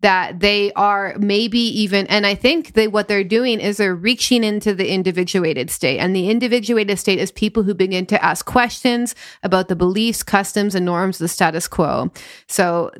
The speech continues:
you know, they basically want to act upon their own inner guidance to formulate their own beliefs and knowledge. So they're, so I can see, you know, even in Robert Malone's own way, Joe Rogan's own way, they're edging into this individuated state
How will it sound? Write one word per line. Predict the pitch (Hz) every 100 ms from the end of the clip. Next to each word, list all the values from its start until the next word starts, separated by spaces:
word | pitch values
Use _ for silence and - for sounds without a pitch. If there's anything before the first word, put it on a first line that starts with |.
| 170
you | 196
know, | 185 175
they | 175 190
basically | 185 208 220 240 240 226
want | 208 208
to | 208
act | 160 190 -
upon | 190 160 - 190
their | 185 -
own | 185 202 196
inner | 202 190
guidance | 180 175 185 175 175
to | -
formulate | - 190 185 185 180
their | 180
own | 180 190
beliefs | 190 190 180 -
and | 185
knowledge. | 175 170 151 147
So | - 175
they're, | 170 175 - - -
so | - 220 196
I | 214
can | 214 233
see, | - - 285 269 214
you | 170
know, | 214 196
even | 233 247 262 254
in | 233 220
Robert | 214 202 208
Malone's | 196 208 202 214 -
own | 202 208 190
way, | 196 190 180
Joe | 170 196 196
Rogan's | 190 190 196 190 -
own | 196 190 190
way, | 190 180
they're | 185 175 -
edging | 202 196 185 214
into | 190 190 190
this | 185 -
individuated | 185 185 180 180 180 185 165 165
state | - 160 151